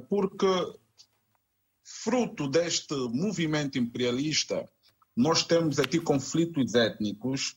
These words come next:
nós temos grupos étnicos separados, nós temos famílias separadas, nós tivemos uma desestruturação total daquilo que é o conceito de família africano, por via dessas fronteiras imaginárias que nos foram colocadas.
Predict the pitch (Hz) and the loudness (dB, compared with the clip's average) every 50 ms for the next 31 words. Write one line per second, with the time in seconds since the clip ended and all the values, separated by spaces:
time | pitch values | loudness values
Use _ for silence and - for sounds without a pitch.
0 | _ - 127 131 - - 160 156 147 139 127 120 120 120 135 147 170 175 165 170 | _ -2 0 2 2 2 2 2 2 2 2 2 2 0 2 2 2 2 2 -2
1 | - - 120 - - - 123 131 131 120 - - 127 127 120 117 - 127 131 123 | -4 -4 -4 -4 -2 -2 0 0 0 0 -2 -2 0 0 0 -2 -2 -2 -2 0
2 | - - - - - - - 117 113 - 131 120 117 120 123 120 110 107 113 117 | 0 -2 -2 -6 -6 -4 -4 -4 0 2 4 6 6 6 6 4 2 0 -2 0
3 | 123 131 123 - - 143 127 127 120 - - - 139 123 131 151 160 147 131 127 | 0 2 0 2 0 0 0 2 0 0 0 2 2 2 2 2 0 0 0 0
4 | 120 - - - 120 - 117 113 113 113 110 117 110 151 160 151 - 135 156 156 | 0 0 0 -2 -2 -2 0 0 2 0 0 -2 -2 -4 -4 -4 -2 -2 -2 -2
5 | 151 131 143 156 151 143 127 123 135 185 220 190 156 139 135 - - - 135 135 | -2 -2 -2 -2 0 0 -2 0 -2 -2 -2 -2 0 0 0 0 0 0 -2 -2
6 | 120 - 131 123 131 127 127 - 123 147 147 - - 123 113 - - 117 117 123 | -2 0 0 0 0 0 0 0 0 0 0 -2 -6 -8 -6 0 2 2 2 2
7 | 139 - - - - - - - _ _ _ 117 113 113 - 156 147 135 - - | 0 -2 -6 -14 -20 -20 -20 -20 _ _ _ -2 -2 0 2 0 0 2 2 2
8 | 156 151 151 - 139 135 127 - - 170 156 151 - - 127 117 117 - - 127 | 2 2 2 0 0 0 0 0 0 0 0 0 -2 -2 -2 -2 -4 -2 -2 0
9 | 123 127 131 131 131 123 127 120 117 117 - - 123 123 120 - 123 117 113 104 | 0 0 0 0 0 0 0 0 0 0 -2 -4 -6 -6 -2 -2 -2 0 0 -2
10 | 101 95 - 117 107 104 123 131 123 120 123 - - 127 - - 123 117 120 120 | -4 -6 -6 -6 -4 -2 -2 0 0 0 -2 -2 -2 -6 -6 -2 -2 -2 0 2
11 | 127 127 117 120 113 117 113 113 113 113 110 117 113 120 120 120 113 - - 117 | 0 0 0 0 0 0 0 0 0 -2 -2 -2 0 0 0 0 0 -2 -2 -2
12 | 113 - - 120 117 113 113 113 - 110 117 117 - 107 90 73 - - - - | -4 -2 0 0 0 0 0 -2 -4 -4 -6 -2 0 0 0 0 0 -4 -8 -10
13 | - | -12